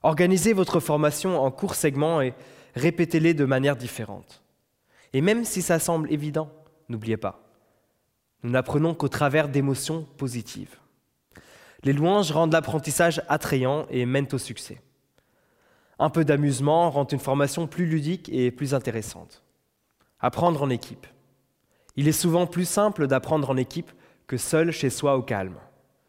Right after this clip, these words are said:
Utilisez des méthodes pédagogiques variées pour faciliter l'échange mutuel de connaissances.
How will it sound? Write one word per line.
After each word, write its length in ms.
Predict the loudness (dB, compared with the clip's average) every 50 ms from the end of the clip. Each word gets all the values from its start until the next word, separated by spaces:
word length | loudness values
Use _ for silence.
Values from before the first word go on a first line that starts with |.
| _ _ _ _ _ _ _ _ _ _ _ -14
Utilisez 420 | -10 -4 0 0 2 2 4 4 4
des 100 | 4 4
méthodes 400 | 4 4 4 4 2 2 2 0
pédagogiques 540 | 2 2 4 2 2 0 0 0 -2 0
variées 440 | 0 0 0 0 0 -2 -2 -2 -4 -8 -14 -20 -20 -20 _ _ _ -12
pour 120 | -10 -4
faciliter 540 | 0 0 0 2 2 0 0 0 2 2 4
l'échange 400 | 4 4 2 2 0 0 0 0
mutuel 380 | -2 -2 -2 0 0 0 2 0
de 80 | 0
connaissances. 760 | -2 -2 -2 -2 -2 -4 -6 -10 -12 -10 -12 -12 -14 -16 -18